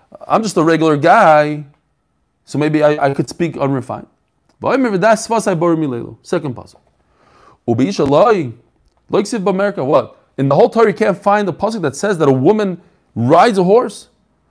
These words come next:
V'ksiv atokam Rivka v'nariseh v'atir kavna. She rode ala gemalim. Says the Gemara, "Hasam mishum bi'asusa the gemalim uchi." The Torah is talking refined because that's the way camel's so high up that it's scary that a woman,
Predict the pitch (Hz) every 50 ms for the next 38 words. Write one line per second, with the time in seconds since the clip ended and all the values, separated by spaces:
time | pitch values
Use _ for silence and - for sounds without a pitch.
0 | _ _ 123 139 151 - - - 233 233 175 160 147 - - 196 - 190 175 175
1 | 208 311 320 - - - 233 165 127 104 - _ _ _ _ _ 131 151 208 208
2 | 208 196 190 185 185 175 - 240 240 196 196 185 - - 233 233 - - 247 254
3 | 285 392 311 226 220 214 160 135 139 - 202 202 196 190 208 269 294 254 190 135
4 | 110 - - _ _ _ _ 175 202 233 214 214 233 233 262 285 302 294 - -
5 | _ _ _ _ _ _ _ _ _ _ - - 147 143 160 175 180 175 170 170
6 | 196 214 220 220 175 - 196 175 156 165 160 131 120 123 - 214 214 - 185 143
7 | 139 131 143 147 175 196 170 151 139 143 143 - 208 190 - 147 107 85 - _
8 | _ _ _ _ _ _ _ _ - - 135 - 196 233 247 233 208 175 151 -
9 | - _ - 196 208 190 214 190 151 135 - 185 190 196 165 147 - 139 127 120
10 | 170 202 196 - - 143 135 165 190 180 147 123 - 175 185 185 175 151 127 -
11 | - 185 175 151 156 160 165 165 185 247 240 - - - _ _ _ _ _ _
12 | _ _ _ _ _ _ _ - 113 147 165 165 160 - - - - - 233 277
13 | 269 233 208 190 190 180 - _ _ _ _ _ _ - - 165 190 190 180 202
14 | 240 233 220 202 196 190 185 180 180